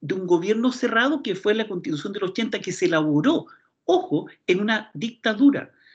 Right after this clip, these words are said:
La dictadura es la máxima expresión del gobierno cerrado. Pero la Constitución del treinta y tres también tiene un problema de confianza, porque ¿quiénes fueron los constituyentes del treinta y tres? Y ahí, ahí, en la Constitución del treinta y tres se eliminaron los cabildos.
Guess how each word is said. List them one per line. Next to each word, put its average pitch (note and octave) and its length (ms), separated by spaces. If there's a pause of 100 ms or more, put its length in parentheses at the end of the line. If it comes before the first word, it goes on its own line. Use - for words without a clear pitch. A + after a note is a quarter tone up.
(360)
La F3+ 120
dictadura G#3+ 540
es G3 100
la G3 100
máxima A3+ 380
expresión G#3 420
del B3+ 120
gobierno A3 340
cerrado. G3+ 440 (320)
Pero A3 140
la A3+ 120
Constitución A3 420
del F4 160
treinta G3 260
y F3 40
tres B3+ 340
también G3 440
tiene B3+ 160
un - 60
problema E3+ 260
de C#3+ 100
confianza, D3 640 (600)
porque G3 420
¿quiénes C#4+ 360
fueron C#4 220
los A#3 100
constituyentes G3 720
del B3+ 100
treinta G#3+ 300
y - 20
tres? B3 300
Y F#3 100
ahí, C4+ 220 (220)
ahí, A3+ 340 (580)
en G#3 120
la G#3+ 80
Constitución G#3+ 580
del E4+ 100
treinta G#3+ 240
y - 20
tres B3+ 180
se - 80
eliminaron A3 380
los B3 120
cabildos. G#3 640